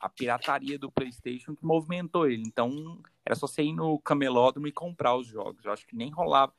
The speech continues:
nem tinha muito, muita demanda pra aluguel de jogos no PlayStation.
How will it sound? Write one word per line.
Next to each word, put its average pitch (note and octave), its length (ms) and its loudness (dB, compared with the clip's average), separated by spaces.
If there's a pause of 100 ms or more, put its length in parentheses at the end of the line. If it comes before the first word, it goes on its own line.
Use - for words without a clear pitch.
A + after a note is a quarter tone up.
(300)
nem D3+ 200 -4
tinha - 260 -6
muito, D3 840 -4 (600)
muita C3+ 360 0
demanda B2 520 4
pra B2+ 160 4
aluguel A#2 540 0
de A2+ 120 -18
jogos G#2 400 0
no A#2 100 -8
PlayStation. - 680 -10